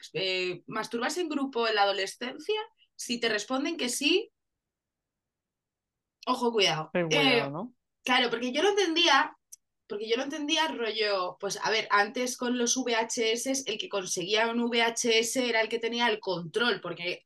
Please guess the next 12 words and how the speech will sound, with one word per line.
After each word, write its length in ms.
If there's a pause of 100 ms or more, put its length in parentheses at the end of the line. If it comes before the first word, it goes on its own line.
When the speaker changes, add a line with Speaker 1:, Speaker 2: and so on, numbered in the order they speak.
(140)
Speaker 1:
era, 400 (220)
eh, 220
yo 160
entiendo 560
que 80
hace 220
cuarenta 600
años 500 (440)
eso 240
fuera 260
algo 200
normal, 600